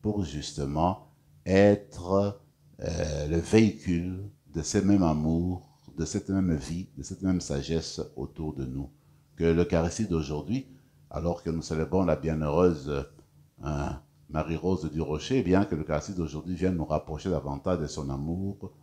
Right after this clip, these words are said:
de son esprit, et que, en célébrant cette Eucharistie, que les personnes qui continuent son charisme aujourd'hui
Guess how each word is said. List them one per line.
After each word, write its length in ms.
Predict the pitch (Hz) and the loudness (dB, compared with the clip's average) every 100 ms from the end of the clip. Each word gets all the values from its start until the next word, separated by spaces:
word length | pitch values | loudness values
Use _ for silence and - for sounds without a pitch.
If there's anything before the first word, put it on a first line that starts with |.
| - | -18
de 60 | 69 | -10
son 180 | 69 | -6
esprit, 400 | 71 - - 107 - | -6 -8 -8 -4 -2
et 140 | 95 | 0
que, 260 | 90 87 - - _ _ - | 2 0 -2 -16 _ _ -10
en 120 | 82 | -6
célébrant 380 | - 85 85 98 | -2 0 2 0
cette 380 | - 87 - 71 - - | 0 -4 -4 -8 -8 -6
Eucharistie, 800 | 90 - 76 69 - - 82 95 _ _ - _ | -6 -2 -2 -2 -6 -10 -10 -10 _ _ -20 _
que 80 | 82 | -2
les 100 | 80 | -2
personnes 380 | - 82 104 104 | 0 0 2 0
qui 100 | 85 | -2
continuent 400 | 80 80 90 98 | -4 -4 -2 -2
son 220 | - 82 | -2 -2
charisme 420 | 82 73 87 - | -2 -2 -2 -4
aujourd'hui 580 | 73 67 73 71 92 104 | -6 -6 -8 -8 -8 -10